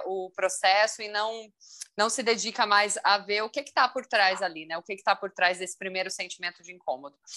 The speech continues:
Então, eu acho que tem, tem lugares ainda que a gente ainda não conseguiu chegar, que a gente ainda não acessou, e,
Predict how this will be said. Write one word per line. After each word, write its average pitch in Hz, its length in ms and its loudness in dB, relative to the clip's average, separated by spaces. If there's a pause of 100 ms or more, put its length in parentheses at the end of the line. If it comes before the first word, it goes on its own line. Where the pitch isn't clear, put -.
(340)
Então, 214 880 4
eu 214 220 6
acho 214 240 4
que 226 120 -14
tem, 202 600 -6 (120)
tem 196 160 2
lugares 190 420 2
ainda 180 260 -2
que 190 120 -6
a 185 40 0
gente 185 280 -6
ainda 175 200 -2
não 175 220 -4
conseguiu 180 400 -4
chegar, 165 480 4
que 196 60 -10
a - 20 -10
gente 175 240 -14
ainda 170 180 -6
não 165 140 -6
acessou, 180 800 -2 (460)
e, 185 1160 -2